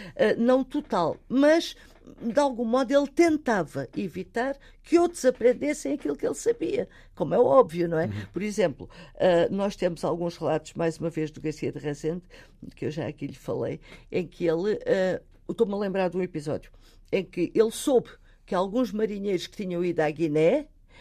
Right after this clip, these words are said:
Speaker 1: eh, tinham fugido e que estavam em Castela. Então ele manda procurá-los e ao encontrá-los, <laughs> e ao encontrá-los, manda que lhe os tragam com anzóis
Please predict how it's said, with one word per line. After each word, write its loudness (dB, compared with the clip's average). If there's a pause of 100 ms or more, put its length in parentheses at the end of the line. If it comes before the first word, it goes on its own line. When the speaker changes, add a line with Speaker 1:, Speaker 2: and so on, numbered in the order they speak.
(280)
Speaker 1:
eh, 2
tinham 0
fugido -2 (400)
e -4
que -14
estavam -4
em -6
Castela. -4 (640)
Então 0
ele 6
manda 0 (1400)
procurá-los 0 (480)
e 0
ao 6
encontrá-los, 0 (200)
<laughs> -20
e 0
ao 6
encontrá-los, -2 (280)
manda 2
que -12
lhe -4
os -6
tragam -4
com 4
anzóis 4